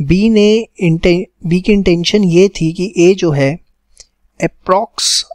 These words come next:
आठ हज़ार रुपये मैक्सिमम जो है उसमें फिल करेगा, तो फिर ए जो है आठ हज़ार रुपये की ही रिकवरी कर सकता है। स्टैंप ड्यूटी जो है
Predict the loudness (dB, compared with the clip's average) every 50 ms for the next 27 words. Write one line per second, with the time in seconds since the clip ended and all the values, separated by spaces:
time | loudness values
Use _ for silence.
0 | -6 -2 -2 0 0 0 -2 -2 0 0 0 0 -2 -4 -4 -4 -4 -4 -6 -6
1 | -6 -6 -4 -2 -2 -4 -4 -6 -8 -14 -18 _ _ -20 -10 -6 -4 -4 -2 -2
2 | -6 -6 -8 -12 _ _ _ _ _ _ _ _ _ -10 -8 -6 -4 -2 -4 -4
3 | -2 -2 -2 -2 -2 -2 -4 -6 -6 -8 -12 -14 -16 -16 -18 -20 -20 _ -20 -20
4 | -20 _ _ -20 _ _ -10 -10 -6 -2 -2 -2 -2 _ _ -2 0 2 2 2
5 | 0 0 0 0 0 0 0 0 -2 -2 -4 -6 _ _ _ _ _ _ _ _
6 | -2 0 0 0 0 0 0 0 0 0 0 0 0 -2 -2 0 0 0 0 0
7 | 0 -2 -2 -2 -2 -2 -2 -2 -2 -2 -4 -4 -4 -6 -6 _ 0 0 0 0
8 | 0 -4 -6 -8 -14 _ _ _ _ _ _ -12 -8 -2 0 0 0 0 0 0
9 | 0 -2 0 -2 -2 -2 0 -2 -2 -2 -6